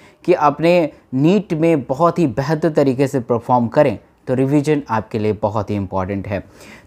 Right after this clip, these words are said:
तो अगर आप इस डिलेमा में हैं कि एक बार कोर्स ख़त्म कर दिया जाए और फिर से उसके बाद रिवीजन किया जाए, तो मुझे लगता है कि ये सही अप्रोच नहीं होगा।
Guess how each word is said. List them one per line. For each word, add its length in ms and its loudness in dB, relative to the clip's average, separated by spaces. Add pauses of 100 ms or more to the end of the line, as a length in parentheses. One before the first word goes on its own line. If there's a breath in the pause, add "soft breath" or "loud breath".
तो 160 8
अगर 400 0
आप 300 2
इस 220 -8
डिलेमा 400 2
में 100 -2
हैं 240 -4
कि 300 0
एक 120 0
बार 160 4
कोर्स 300 -2
ख़त्म 340 0
कर 180 2
दिया 200 2
जाए 260 0
और 160 4
फिर 260 2
से 120 0
उसके 300 0
बाद 300 4
रिवीजन 440 0
किया 220 0
जाए, 240 -4 (420 soft breath)
तो 260 4
मुझे 240 2
लगता 280 2
है 160 -2
कि 140 -4
ये 340 0
सही 500 0
अप्रोच 480 -2
नहीं 240 -2
होगा। 320 -6